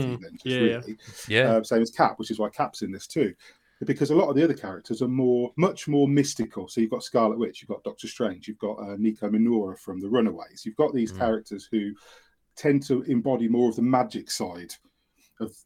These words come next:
Speaker 2: of the Marvel universe. I keep nearly saying M C U, but it's really not M C U. It's got
Speaker 3: <laughs>
Speaker 2: that same kind of thing that the Avengers game has, where the, you know the characters,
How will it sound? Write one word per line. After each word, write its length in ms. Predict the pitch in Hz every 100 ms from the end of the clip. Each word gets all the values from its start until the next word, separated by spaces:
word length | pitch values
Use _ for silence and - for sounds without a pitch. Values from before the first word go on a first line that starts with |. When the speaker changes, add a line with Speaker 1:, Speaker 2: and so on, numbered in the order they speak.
| _
Speaker 2:
of 140 | 110 110
the 80 |
Marvel 340 | 101 95 92 92
universe. 640 | 92 85 - - - -
I 40 | -
keep 180 | 139 135
nearly 160 | 110
saying 260 | - 104 101
M 80 | 101
C 160 | -
U, 120 | 98 92
but 100 | 113
it's 160 | -
really 240 | 117 113 104
not 280 | 107 104 -
M 140 | 101
C 160 | - 101
U. 100 | 90
It's 140 | -
got 180 | 107 139
Speaker 3:
<laughs> 0 |
Speaker 2:
that 160 | 101
same 380 | - - 117 110
kind 260 | 110 110 107
of 100 | -
thing 260 | - 107
that 220 | 104 - -
the 140 | 107
Avengers 400 | 104 113 110 104
game 260 | 101 95 90
has, 260 | 95 92
where 200 | 101 98 - - _ _
the, 120 | 117 -
you 120 | 127
know 160 | 135
the 60 | 143
characters, 720 | 139 131 117 113 123 113 -